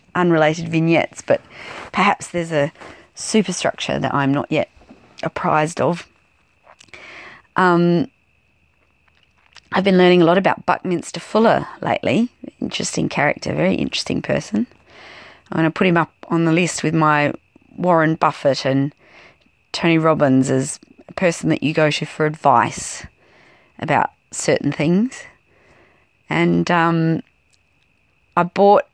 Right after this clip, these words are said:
a copy of the Editor's album, which has that amazing song Munich on it, and it arrived in the post the other day. Um, I've been listening to the Wolf Alice single, Don't Delete the Kisses, after looking them up, after reading that Laneway review.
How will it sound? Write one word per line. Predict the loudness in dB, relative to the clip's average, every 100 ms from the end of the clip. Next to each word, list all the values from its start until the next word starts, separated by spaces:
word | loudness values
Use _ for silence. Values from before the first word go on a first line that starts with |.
| -4
a | -2
copy | 0 0 0
of | 0
the | 0 2
Editor's | 2 2 0 0
album, | 0 -2 -6
which | -4
has | -4 -2
that | -2
amazing | 0 0 -2 -4
song | -4 -2 0
Munich | 0 0 -2 -2
on | 0
it, | 0
and | -2
it |
arrived | 0 0 0 -2
in |
the | -4
post | -4 -4
the | -2
other | -2
day. | 0 0 -2 _ -20 -20 -20 -20 _ _ -4
Um, | -2 0 0 -2 -4 -4
I've | -4 -6 _ -4
been | -2
listening | -2 -2 -4
to | -2 -4
the |
Wolf | -2 -2 -2 -2
Alice | 0 2 0 -4 -12 -14 -18 -18
single, | -6 -2 0 0 0
Don't | 0 0
Delete | 0 0 0
the | -4
Kisses, | -8 -8 -8 -8 -10 -16 _ _ _ _ _ -4
after | -4 -2
looking | -4 -2 0
them | 2
up, | 2 -2 _
after | -4 -2 0
reading | 0 2 2
that | 0
Laneway | 0 0 2 2 0
review. | 0 -2 0 0